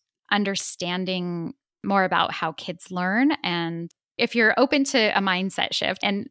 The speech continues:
really, really digging deep and learning more about alternatives to the traditional and conventional way of learning,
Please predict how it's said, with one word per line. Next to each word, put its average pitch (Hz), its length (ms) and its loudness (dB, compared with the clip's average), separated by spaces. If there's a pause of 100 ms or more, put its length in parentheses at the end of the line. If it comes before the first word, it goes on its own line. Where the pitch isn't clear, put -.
really, 294 500 4
really 220 240 2
digging 190 360 -2
deep 196 260 -6
and 185 180 -4
learning 185 320 -2
more 175 160 -2
about 180 380 2 (140)
alternatives 233 720 4
to 202 140 -4
the 185 80 0
traditional 175 580 -6
and 170 160 -6
conventional 170 640 -6
way 170 160 -4
of - 140 -8
learning, 180 420 -6